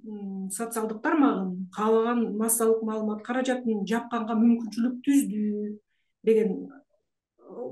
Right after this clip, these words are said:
пикир пайда болду да. Анан бул дагы цензуранын бир формасы, а, сөз эркиндигин чектөө,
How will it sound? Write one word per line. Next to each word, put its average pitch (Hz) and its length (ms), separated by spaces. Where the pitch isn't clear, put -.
пикир 220 380
пайда 196 240
болду 190 180
да. 302 180
Анан 240 280
бул 277 160
дагы 254 280
цензуранын 247 840
бир 233 180
формасы, 247 840
а, 180 420
сөз 214 240
эркиндигин 233 560
чектөө, 247 800